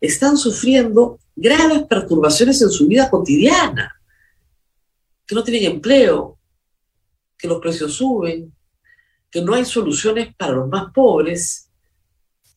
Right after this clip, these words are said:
que no hay gobierno, que no hay gerencia ni microgerencia de cientos de programas sociales o de la misma educación o la salud, que son servicios básicos y fundamentales para todos los peruanos,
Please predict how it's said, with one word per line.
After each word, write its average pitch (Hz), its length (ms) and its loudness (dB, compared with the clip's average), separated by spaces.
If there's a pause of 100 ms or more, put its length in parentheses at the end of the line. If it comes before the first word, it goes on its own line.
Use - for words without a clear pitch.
(360)
que 170 160 -6
no 233 240 -4
hay 269 400 -4 (140)
gobierno, 151 1040 -4 (680)
que 170 120 -4
no 190 100 0
hay 254 120 2
gerencia 240 800 0
ni 196 120 -6
microgerencia 185 1040 0 (480)
de - 80 -2
cientos 320 520 2
de 190 80 2
programas 214 460 4
sociales 233 720 2 (320)
o 147 220 6
de 135 80 4
la 120 160 -2
misma 285 280 2
educación 190 500 0
o 233 40 2
la 135 120 4
salud, 202 420 2 (540)
que 135 100 -8
son 233 160 0
servicios 208 420 0
básicos 220 460 0
y 190 60 0
fundamentales 139 640 2
para - 260 -2
todos 208 180 4
los 220 140 0
peruanos, 135 840 -2